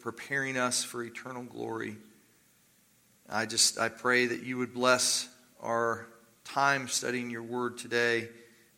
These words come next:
and that the book of Numbers would communicate to us the glory of Christ and, um, the wonder of who you are. In Jesus' name, amen.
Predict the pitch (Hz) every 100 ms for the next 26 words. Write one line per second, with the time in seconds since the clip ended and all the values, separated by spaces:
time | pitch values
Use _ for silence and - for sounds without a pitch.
0 | - 117 113 113 123 123 117 120 117 117
1 | 110 - 123 117 113 104 - - _ _
2 | _ - 123 135 131 - 120 - - 135
3 | 120 113 - 117 113 117 117 117 110 -
4 | 131 139 127 - - - _ _ _ _
5 | _ _ 113 113 110 107 107 - - -
6 | 113 107 107 110 107 107 _ _ _ 113
7 | 110 123 131 113 107 - 120 113 113 107
8 | 101 98 - _ _ - 110 110 117 135
9 | - 104 50 - - _ - 104 110 107
10 | 95